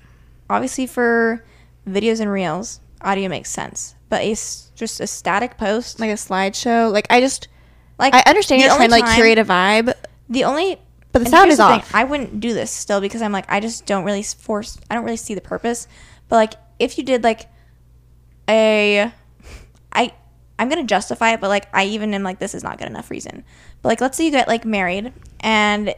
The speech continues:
Speaker 1: it's a picture of, like, you're posting your wedding day. Maybe you pick your first dance song or something. And, like, that, it kinda makes sense, but also, like, you
Speaker 2: Just
Speaker 1: don't
Speaker 2: don't.
Speaker 1: need to do that. Can you do it for a slideshow, too? It's probably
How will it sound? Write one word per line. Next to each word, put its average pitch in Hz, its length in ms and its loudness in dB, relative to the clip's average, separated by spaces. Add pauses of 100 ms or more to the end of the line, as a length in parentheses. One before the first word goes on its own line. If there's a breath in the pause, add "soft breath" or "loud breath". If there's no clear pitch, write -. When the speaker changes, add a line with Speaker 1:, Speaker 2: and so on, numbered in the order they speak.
Speaker 1:
it's 226 320 -4
a 214 80 -4
picture - 500 -4
of, 233 80 0
like, 214 140 -2
you're 208 100 -4
posting 240 340 -6
your 214 120 -6
wedding 208 400 -4 (440 soft breath)
day. 226 460 2 (480 soft breath)
Maybe 302 300 2
you 381 140 4
pick 262 300 -4
your 240 80 -2
first 226 300 -4
dance 131 240 -8
song - 220 -10
or - 60 -14
something. - 540 -14
And, 247 140 -2
like, 240 180 -2
that, 330 340 0 (920 soft breath)
it - 300 -4
kinda 302 320 -2
makes 320 240 -2
sense, 269 560 -2 (140)
but 262 100 2
also, 269 220 2
like, 247 280 -2 (680)
you - 80 0
Speaker 2:
Just 254 100 -2
Speaker 1:
don't 269 100 2
Speaker 2:
don't. 240 160 2
Speaker 1:
need 196 60 -4
to 208 60 -2
do 208 60 0
that. - 280 -4 (760 loud breath)
Can 277 100 -6
you 381 60 0
do 466 120 4
it 494 60 0
for 311 80 -6
a 277 40 -4
slideshow, 226 400 -4
too? - 120 -8 (120)
It's - 140 -12
probably 285 180 -6